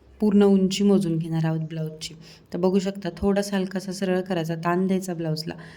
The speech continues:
आणि व्यवस्थित अशी ही उंची मेजरमेंट करून घ्यायची आहे. तर या ब्लाऊजची उंची जी आहे ती सव्वा तेरा भरलेली होती. त्याच वेळी आपण मागचा गळासुद्धा काढून घेणार आहोत. तर पावणे आठ असा मागचा गळा भरलेला होता. आता मागचीसुद्धा मापे घेऊन झाली.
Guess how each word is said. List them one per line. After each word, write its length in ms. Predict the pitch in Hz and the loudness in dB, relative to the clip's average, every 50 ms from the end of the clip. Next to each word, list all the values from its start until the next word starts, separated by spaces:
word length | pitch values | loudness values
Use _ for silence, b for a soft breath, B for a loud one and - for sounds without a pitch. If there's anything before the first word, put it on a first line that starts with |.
| B B B B | B B B B
आणि 80 | 180 175 | 2 4
व्यवस्थित 480 | 175 185 185 190 196 190 202 196 190 | 6 6 6 4 2 -2 -4 -8 -6
अशी 220 | 196 190 - - 185 | -6 -8 -6 -6 -6
ही 140 | 165 165 - - | -6 -8 -8 -8
उंची 380 | 180 175 180 175 165 165 175 175 | -4 -2 -2 -2 -2 -4 -4 -2
मेजरमेंट 560 | 175 180 175 165 165 170 165 165 165 170 165 | 0 0 0 0 0 -2 -2 -2 -4 -4 -6
करून 320 | - - 190 170 165 165 165 | -4 -2 0 0 2 2 2
घ्यायची 280 | 160 160 160 160 160 165 | 2 2 2 0 -2 -4
आहे. 120 | 160 160 - B B B B B B | -6 -6 -6 B B B B B B
तर 60 | 190 | 0
या 100 | 190 190 | 0 2
ब्लाऊजची 400 | 180 180 190 190 196 196 196 208 202 | 2 2 2 2 0 0 0 0 0
उंची 220 | 202 202 202 190 | 2 2 0 -2
जी 120 | 175 185 | -2 0
आहे 140 | 185 175 170 | 0 0 -2
ती 120 | 160 170 170 - - - | -4 -6 -12 -14 -16 -14
सव्वा 300 | - - - 190 175 180 180 185 | -8 -2 -2 -2 -2 -2 -4 -6
तेरा 160 | 190 185 190 180 190 | -6 -6 -6 -6 -8
भरलेली 360 | 190 165 170 170 170 175 175 | -10 -10 -8 -8 -6 -4 -2
होती. 280 | 180 175 170 - - - B B B B B B B B - _ - | -2 -2 -2 -4 -12 -16 B B B B B B B B -16 _ 0
त्याच 240 | 196 190 202 196 202 202 | 2 2 2 2 0 0
वेळी 140 | 185 170 | 0 2
आपण 240 | 160 160 160 175 170 | 2 0 0 -2 -2
मागचा 320 | 175 180 175 175 - 196 185 | -2 -2 -2 -4 -4 -4 -2
गळासुद्धा 600 | 165 180 175 175 180 180 - 196 175 160 180 180 185 - - - - - - | 0 0 0 0 0 -2 -2 -4 -2 -2 -2 -2 -2 -4 -10 -20 -12 -6 -2
काढून 220 | 180 170 160 160 | -2 0 0 0
घेणार 240 | 165 165 165 160 160 | 0 0 -2 -2 0
आहोत. 240 | 165 160 160 160 160 | 0 0 -2 -2 -4
तर 60 | 165 | -4
पावणे 320 | 160 185 185 180 175 180 180 | -2 0 2 2 2 2 2
आठ 180 | 185 180 185 | 0 -2 -2
असा 200 | 190 190 - 175 | -6 -6 -6 -6
मागचा 320 | 170 175 170 165 165 - 185 | -4 -4 -6 -6 -6 -6 -4
गळा 240 | 165 170 170 170 175 | -4 -4 -6 -6 -6
भरलेला 340 | 190 185 185 170 170 170 | -6 -6 -6 -8 -8 -8
होता. 240 | 170 170 165 160 160 B B B B B B B B | -8 -8 -8 -10 -14 B B B B B B B B
आता 140 | B - 196 | B 0 2
मागचीसुद्धा 560 | 185 185 185 185 - - 185 202 190 180 190 | 2 2 2 0 -4 -8 -8 -6 -4 -2 0
मापे 260 | 190 202 196 196 185 | 0 -2 -2 -4 -6
घेऊन 300 | 175 160 175 175 175 170 | -6 -6 -6 -6 -6 -6
झाली. 240 | 170 185 180 160 156 | -6 -6 -8 -8 -8